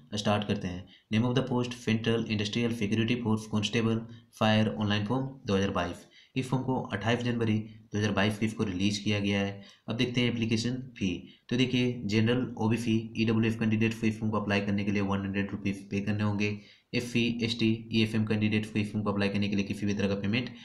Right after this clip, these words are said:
नहीं करना होगा और इसका payment आप debit card, credit card, net banking के through आप payment कर सकते हैं।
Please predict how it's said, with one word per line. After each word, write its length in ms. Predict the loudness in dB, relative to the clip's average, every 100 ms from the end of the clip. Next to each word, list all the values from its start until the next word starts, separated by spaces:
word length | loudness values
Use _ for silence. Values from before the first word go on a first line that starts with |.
| -10 0
नहीं 180 | 0 2
करना 200 | 0 -2
होगा 200 | -4 -6
और 440 | -10 -20 _ -4
इसका 200 | 0 0
payment 280 | 2 0 2
आप 260 | 2 0 -10 -20 -4
debit 220 | 2 4 4
card, 260 | 2 2 -2 -12
credit 300 | 0 2 4 2
card, 340 | 0 0 -2
net 180 | 0 0
banking 240 | 0 -2 -2
के 60 |
through 200 | 0 0
आप 100 | 0
payment 380 | 2 0 -2 -2
कर 120 | -4 -4
सकते 260 | -6 -6
हैं। 240 | -6 -6